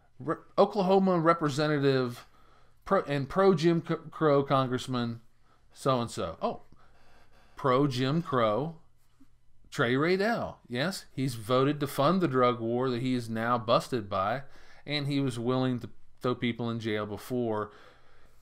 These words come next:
It's just all so fucking disgusting. How can we stop it? How can we stop ruining our cities? How can we stop punishing families for the same behavior that our leaders rampantly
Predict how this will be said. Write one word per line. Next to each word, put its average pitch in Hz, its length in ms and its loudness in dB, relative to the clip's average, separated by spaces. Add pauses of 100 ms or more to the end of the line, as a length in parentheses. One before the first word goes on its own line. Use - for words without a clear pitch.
(580)
It's 185 140 -6
just 151 200 -2
all 120 260 4
so 117 160 -8
fucking 107 360 -6
disgusting. 92 640 -10
How 123 160 -8
can 139 180 -8
we 113 100 -10
stop 101 440 -4
it? 107 120 -10
How 139 120 -2
can 143 160 -8
we 117 80 -6
stop 110 300 -4
ruining 117 320 -4
our 101 120 -4
cities? 123 420 -2
How 135 100 0
can 127 180 -8
we 113 80 -8
stop 107 420 -6 (160)
punishing 117 500 -8
families 131 920 -4 (800)
for 131 120 -6
the 123 100 -4
same 175 340 0
behavior 123 480 0
that 120 140 2
our 113 140 2
leaders 117 800 -2 (600)
rampantly 117 960 -4